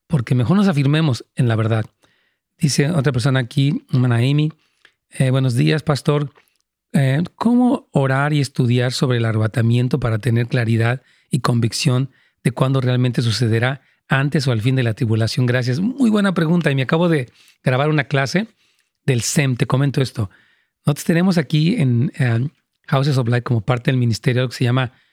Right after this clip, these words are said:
Centro de Entrenamiento del Mensaje Precursor. Y en esta escuela estamos hablando, por ejemplo, de Mateo veinticuatro, que habla Jesucristo en ese capítulo hermoso, dio el orden de los tiempos. Y él dice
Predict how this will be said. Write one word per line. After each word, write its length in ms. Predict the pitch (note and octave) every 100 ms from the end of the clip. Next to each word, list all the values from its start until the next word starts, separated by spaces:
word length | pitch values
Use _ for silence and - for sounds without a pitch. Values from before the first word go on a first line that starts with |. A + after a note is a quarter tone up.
| _
Centro 500 | - - D#3 D#3+ D#3+
de 40 | D3+
Entrenamiento 580 | B2 A#2+ A#2 B2 C3 C3+
del 80 |
Mensaje 300 | A#2 A2+ A#2+
Precursor. 580 | A#2+ A2 - - C3 - _ _ _ _ _ -
Y 80 |
en 60 | C3+
esta 180 | D#3 G#3+
escuela 500 | - E3 C3 C3 - _ _ _ -
estamos 360 | - D3 C#3
hablando, 500 | C3 C3 C#3+ D3 G3 - _ _
por 100 | -
ejemplo, 160 | A#2 C#3
de 80 | B2
Mateo 240 | A#2 C#3+
veinticuatro, 640 | C#3+ B2+ A#2 D#3+ D#3 - G#2+
que 180 | A#2+ -
habla 400 | D3 C3+ C#3+ C3 _ _ _ _ _ -
Jesucristo 720 | D3+ - B2+ E3 F#3 - C#3
en 80 | C3+
ese 280 | - C#3
capítulo 600 | - B2+ - C#3 C#3 B2+ -
hermoso, 560 | A#2+ C3+ C#3+ C3 A#2+ - _ _ _ _
dio 300 | B2+ C#3+ -
el 200 | D3 C3+
orden 280 | D#3+ E3 E3+
de 80 | C3+
los 220 | B2 -
tiempos. 480 | C#3+ B2+ A#2 A2+ - _ _ _ _ _ _
Y 140 | D3
él 120 | E3 D#3+
dice 460 | E3 - G#3 -